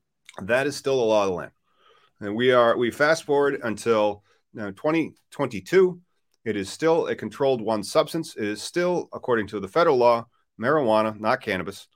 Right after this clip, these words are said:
But many states today, uh, not today, but yesterday, Montana came online. And I realize there's only, like, six hundred thousand people that live there,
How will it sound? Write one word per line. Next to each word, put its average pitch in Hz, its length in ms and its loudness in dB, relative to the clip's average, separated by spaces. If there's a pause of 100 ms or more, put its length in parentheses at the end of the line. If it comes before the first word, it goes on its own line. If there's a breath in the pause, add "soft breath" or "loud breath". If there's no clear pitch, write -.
(180)
But 165 360 2 (1080)
many 131 300 0
states - 600 -6
today, 151 440 -2 (100)
uh, 113 120 -6
not 131 180 -4
today, 107 360 -4
but 107 200 -8 (280)
yesterday, 135 500 0 (260)
Montana 123 440 2
came 85 260 -6
online. 73 420 -6
And 85 100 -10
I 110 60 0
realize 139 360 6
there's 107 140 -8
only, 110 140 0
like, 98 120 -2
six - 200 -10
hundred 98 180 -8
thousand 95 260 -2
people 95 240 -8
that - 120 -6
live 147 180 0
there, 131 300 -2